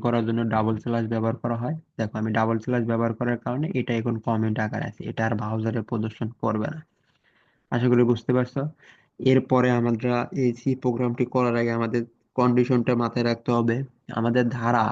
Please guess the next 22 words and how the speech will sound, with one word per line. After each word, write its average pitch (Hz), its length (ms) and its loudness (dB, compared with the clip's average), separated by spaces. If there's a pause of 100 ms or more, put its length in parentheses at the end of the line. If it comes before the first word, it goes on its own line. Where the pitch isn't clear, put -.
(220)
এটাকে 120 300 0
বলা 123 160 2
হয় 120 120 2 (100)
সিরিজ 127 380 6 (160)
অঙ্ক। 110 180 -4 (180)
এই 110 60 -4 (100)
সিরিজের 123 500 2
অঙ্ক 120 140 -2 (140)
করার 120 280 -2
জন্য 120 180 -4 (120)
আমাদের 117 240 -2 (100)
নির্দিষ্ট 120 400 -2 (160)
কিছু 123 200 -6 (140)
শর্ত 117 320 -2 (220)
আছে, - 220 -6 (200)
সেই 117 140 -6 (100)
শর্তের 127 440 -2
মাধ্যমে 120 380 -2
আমাদের 117 240 -2
অঙ্কগুলো 117 400 -2 (100)
করা 113 240 0
যায়। - 140 -14